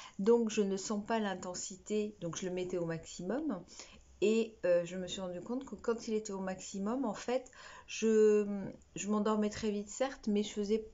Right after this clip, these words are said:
pas des cauchemars, mais enfin, c'était des rêves pas, pas cool et tout. Et donc maintenant, bah, je fais attention à ça, donc je le règle bien pour que ça soit pas trop fort, parce que certes, moi,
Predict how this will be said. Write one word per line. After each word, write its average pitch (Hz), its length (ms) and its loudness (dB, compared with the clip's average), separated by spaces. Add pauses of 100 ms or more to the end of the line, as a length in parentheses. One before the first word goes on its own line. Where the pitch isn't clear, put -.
(240)
pas 214 100 6
des 220 160 2
cauchemars, 220 560 2
mais 208 120 2
enfin, 202 180 -2
c'était 220 260 -4
des 208 160 2
rêves 226 300 -2
pas, 208 260 2
pas 208 160 -4
cool 226 340 -4
et 180 100 0
tout. - 200 -12 (640)
Et 226 400 6
donc 175 240 -4
maintenant, 190 400 -2
bah, 156 140 -2
je - 80 -8
fais - 120 -6
attention 160 400 -8
à 151 80 -8
ça, - 240 -6
donc 220 220 -6
je 180 60 -8
le 175 80 -2
règle 160 360 -4
bien 202 340 -4
pour - 120 -18
que - 60 -14
ça - 100 -8
soit - 200 -6
pas 165 120 -8
trop - 180 -12
fort, 359 260 -6
parce 214 140 -4
que 196 120 -6
certes, - 380 -4
moi, 202 380 0